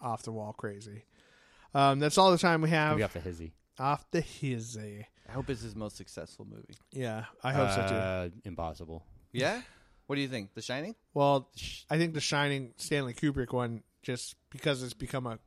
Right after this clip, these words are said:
Speaker 2: He's
Speaker 1: Stanley
Speaker 2: disowned that
Speaker 1: Kubrick.
Speaker 2: movie.
Speaker 1: He has, 'cause he hates
Speaker 2: Uh,
Speaker 1: it.
Speaker 2: Stand By Me.
Speaker 1: Stand By Me.
Speaker 3: I don't, I'm
Speaker 2: Shawshank Redemption.
Speaker 3: I,
Speaker 1: Shawshank Redemption, yeah.
Speaker 3: ooh, money-wise, though, I think this could generate more.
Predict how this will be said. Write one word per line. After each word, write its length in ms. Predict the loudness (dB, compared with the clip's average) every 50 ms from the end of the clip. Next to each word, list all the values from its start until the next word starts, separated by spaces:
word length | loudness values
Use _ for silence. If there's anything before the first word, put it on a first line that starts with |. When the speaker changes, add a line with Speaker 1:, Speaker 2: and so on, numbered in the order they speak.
| _ _ -10
Speaker 2:
He's 160 | -8 -8 -8 -6
Speaker 1:
Stanley 200 | -2 -2 0 0 0
Speaker 2:
disowned 240 | 0 -2 -2 -4 -4
that 60 | -4
Speaker 1:
Kubrick. 120 | -4 -2 -2 -2 -2
Speaker 2:
movie. 180 | -2 -4 -6 -8 -12 -20 _ _ _ _ _ _
Speaker 1:
He 140 | -2 2 6
has, 280 | 8 8 8 6 4 0
'cause 160 | -6 -6 -6
he 60 | -4
hates 240 | -4 -2 0 2 6
Speaker 2:
Uh, 240 | 6 6 6 6 2
Speaker 1:
it. 40 | 0
Speaker 2:
Stand 240 | 0 0 2 2 2
By 100 | 0 -4
Me. 240 | -4 -6 -10 -12 -14 -16 -18 -18 -18 -18 -16
Speaker 1:
Stand 340 | -14 -8 -4 -2 0 0 2
By 140 | 0 0 0
Me. 220 | 0 -2 -4 -4
Speaker 3:
I 140 | -4 -4 -2
don't, 220 | -2 -2 0 2 6
I'm 240 | 10 10 12 10
Speaker 2:
Shawshank 240 | 10 8 6 6 6 4
Redemption. 500 | 2 2 2 0 0 -2 -6 -6 -6 -6 -2 2
Speaker 3:
I, 80 | 4
Speaker 1:
Shawshank 380 | 4 6 6 6 6 6 6 6
Redemption, 540 | 6 6 4 4 4 4 4 4 4 4 4
yeah. 220 | 2 2 2 0
Speaker 3:
ooh, 300 | 0 -2 -2 -4 -4 -2
money-wise, 600 | -2 0 0 2 2 2 2 2 2 2 2 0
though, 80 | 0 0
I 80 | 0 0
think 200 | -2 -4 -10 -8
this 140 | -8 -10 -10
could 140 | -10 -10 -6
generate 340 | -6 -4 -4 -4 -6 -6
more. 220 | -8 -8 -10 -12